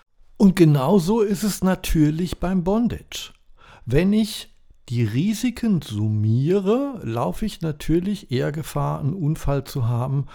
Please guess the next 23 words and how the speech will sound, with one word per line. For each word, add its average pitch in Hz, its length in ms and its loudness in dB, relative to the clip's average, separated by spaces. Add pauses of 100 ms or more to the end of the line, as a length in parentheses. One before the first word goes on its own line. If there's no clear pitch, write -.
(200)
als - 300 -4
wenn 139 100 2
ich 147 160 -2
sie 190 240 -2 (160)
minimiere, 120 1300 4
ja? 135 420 -4 (540)
Und 135 440 0 (580)
natürlich 190 640 0
ist - 240 -4
es - 180 -4
immer 220 340 2
schwer 147 360 -2
einzuschätzen, 202 1000 -4
weil 131 300 -2
es - 160 -6
gibt - 320 -10
einen 175 120 0
blinden 120 420 -2
Fleck. - 440 -8 (360)
Und 117 220 0
dieser 214 280 0
blinde 202 440 0
Fleck, - 580 -4